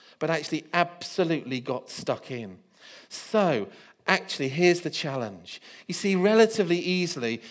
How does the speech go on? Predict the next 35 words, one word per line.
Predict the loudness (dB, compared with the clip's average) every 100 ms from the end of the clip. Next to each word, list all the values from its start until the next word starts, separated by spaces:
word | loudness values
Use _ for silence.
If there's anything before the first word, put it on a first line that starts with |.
| -6
we | -2
can | 0 0
appease | -2 -2 -2 0
our | 0 -2
consciences | -2 -6 -4 -8 -10 -10 -12 -14 -16 -18 -20 _ _ _ -20 _
by | -4 -4
scattering | -6 -6 -6 -6
a | -4
bit | -4
of | -6
salt. | -6 -8 -8
So | -8
I |
did | -8 -8
a |
bit | -10
of | -10
salt | -12 -12 -14 _ _ _ _ _
scattering, | -20 -18 -16 -14 -14 -14 _ _
done | -8 -8
that, | -8 -10 -10 _ -20 _
put | -14 -8
a |
bit, | -6 -6
you | -6
know, | -8 -8
on | -12
the |
chips | -10 -8 -8 -8 -12
of | -8
our | -6 -6
world | -6 -6 -6 -8 -12
type | -12 -12
of | -12
thing, | -12 -12